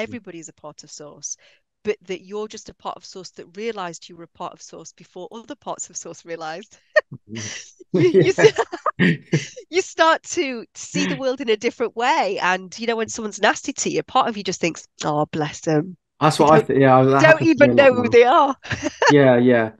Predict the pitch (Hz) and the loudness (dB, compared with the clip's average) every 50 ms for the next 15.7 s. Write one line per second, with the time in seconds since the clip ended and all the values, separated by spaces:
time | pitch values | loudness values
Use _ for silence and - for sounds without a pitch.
0 | _ _ - 143 151 175 180 - - - 147 - 190 190 175 - 180 - - 151 | _ _ -2 0 2 2 2 2 0 -2 0 0 2 2 2 0 -2 -4 -2 0
1 | 156 160 - - - 160 143 135 131 131 147 135 - - 143 135 - 175 180 170 | 2 2 2 2 -2 -2 -2 -2 -2 -4 -4 -8 -8 -8 -10 -8 -6 -4 -4 -4
2 | 170 139 - - 123 117 - 143 139 139 131 131 - 104 107 98 101 101 98 98 | -4 -4 -6 -6 -10 -6 -2 0 2 2 2 0 -4 -8 -10 -8 -8 -8 -10 -10
3 | - 110 107 104 107 - 117 127 131 127 120 123 107 123 110 107 113 117 120 120 | -8 -6 -6 -6 -6 0 2 2 2 2 2 -2 -2 -2 -2 -2 -2 -2 0 0
4 | 120 104 107 104 104 104 107 139 123 - - 127 117 113 110 107 - 113 107 107 | -2 -2 -2 -2 -4 -4 -4 -6 -6 -6 -4 -2 0 0 0 -2 -2 -4 -4 -2
5 | 104 104 - - _ _ - - 113 107 98 92 - _ - 127 120 113 117 120 | -2 -2 -4 -6 _ _ -14 -12 -10 -10 -10 -12 -16 _ -4 -4 -2 0 0 0
6 | 113 107 101 98 101 104 107 107 107 _ _ _ _ _ _ _ _ _ 208 214 | 0 0 -2 -4 -6 -6 -6 -8 -10 _ _ _ _ _ _ _ _ _ -10 -8
7 | 185 165 175 _ _ _ - 196 147 - - 208 165 113 107 113 - 220 185 - | -8 -10 -12 _ _ _ -14 -14 -12 -10 -10 -10 -8 -8 -10 -10 -12 -12 -10 -6
8 | - 117 - - - 403 - _ _ _ _ _ _ _ _ _ - 226 - - | -6 -6 -4 -4 -4 -4 -4 _ _ _ _ _ _ _ _ _ -10 -8 -8 -10
9 | - - - 254 247 254 247 202 180 170 - - - - - 190 185 180 180 175 | -12 -10 -8 -8 -6 -6 -6 -8 -8 -10 -12 -12 -10 -6 -2 -2 -2 -2 -2 -4
10 | - 156 151 151 - - _ _ _ _ _ _ _ _ _ _ _ _ _ _ | -4 -6 -8 -8 -10 -16 _ _ _ _ _ _ _ _ _ _ _ _ _ _
11 | _ _ _ _ _ _ _ _ _ _ _ _ _ _ _ - - 196 208 247 | _ _ _ _ _ _ _ _ _ _ _ _ _ _ _ -14 -12 -8 -8 -8
12 | 247 214 - - 196 214 220 - - - 226 214 - - 208 208 175 180 175 - | -8 -8 -6 -4 -2 -2 -4 -4 -4 -4 -4 -4 -6 -8 -12 -12 -10 -12 -12 -12
13 | 180 165 _ - 170 175 170 175 170 165 - - - 156 156 160 160 160 - - | -12 -14 _ -6 -4 -4 -4 -4 -6 -10 -10 -8 -8 -6 -4 -2 -4 -2 -2 -2
14 | 165 156 151 147 - - - 160 170 160 - - 170 170 165 - 170 170 - - | 0 0 0 -2 -4 -6 -6 -4 -4 -4 -2 -2 -2 -2 -2 -2 -2 -2 -2 -4
15 | - 160 156 - - - 175 170 165 156 151 147 147 | -6 -6 -6 -6 -6 -2 0 0 2 2 0 -2 -6